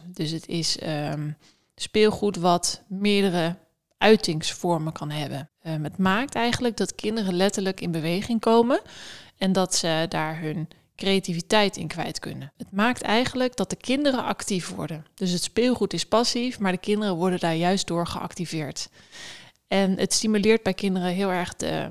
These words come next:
de, hun creativiteit, wat ik net al zei, maar ook hun fantasie en hun vindingrijkheid. Want wat kan je er eigenlijk allemaal mee? Eh, en als volwassenen zijn wij vaak wat beperkter in die denkwijze.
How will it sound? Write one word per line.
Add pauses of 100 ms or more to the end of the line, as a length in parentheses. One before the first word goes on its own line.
de,
hun
creativiteit,
wat
ik
net
al
zei,
maar
ook
hun (320)
fantasie
en
hun
vindingrijkheid.
Want
wat
kan
je
er
eigenlijk
allemaal
mee? (680)
Eh,
en
als (120)
volwassenen (200)
zijn
wij
vaak
wat
beperkter
in
die
denkwijze.